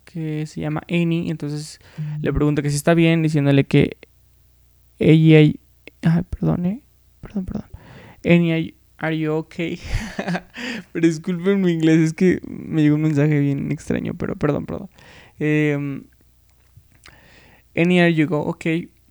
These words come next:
<laughs> Annie, are you okay? Entonces, total que empezó todo el mundo con este mame y decían que, que, pues, podías invocar a la Ayuwoki porque él era un robot de Michael Jackson creado por no sé qué tipo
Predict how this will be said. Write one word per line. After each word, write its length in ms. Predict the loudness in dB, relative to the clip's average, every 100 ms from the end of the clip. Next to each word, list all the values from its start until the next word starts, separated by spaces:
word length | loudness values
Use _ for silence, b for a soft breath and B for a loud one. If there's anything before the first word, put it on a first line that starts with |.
| _ -20
<laughs> 600 | -18 -18 -16 -14 -12 -6
Annie, 280 | -6 -4
are 120 | -6 -6
you 140 | -6
okay? 420 | -8 -10 -10 -10 -10 -12 -8
Entonces, 280 | -2 0 2
total 220 | 2 2
que 280 | 2 2 2
empezó 340 | 0 -2 -2
todo 180 | 0 0
el 60 | 2
mundo 320 | -2 -4 -8
con 160 | -10
este 220 | -2 -2 -2
mame 380 | -8 -10 -12 -10
y 160 | -10
decían 600 | -10 -12 -12 -12 -10 -8 -6
que, 380 | -6 -8 -10 -14
que, 100 | -12
pues, 240 | -10 -8
podías 340 | -6 -6 -6
invocar 540 | -6 -8 -6 -6 -6 -8
a 40 |
la 100 | -8
Ayuwoki 800 | -6 -4 -4 -6 -8 -8 -8 -12 B B B B -10
porque 280 | -8 -6
él 240 | -6 -6 -8
era 240 | -2 0
un 520 | 0 0 -2 -2 -4 -6
robot 540 | -2 -2 -2 -4 -12 b b b b b
de 180 | -4 -2
Michael 320 | -2 -2 -2
Jackson 360 | -2 -2 -4 -6
creado 340 | -2 -2 -2
por 160 | -4 -6
no 160 | -6 -6
sé 100 | -6
qué 120 | -6
tipo 500 | -6 -4 -2 -4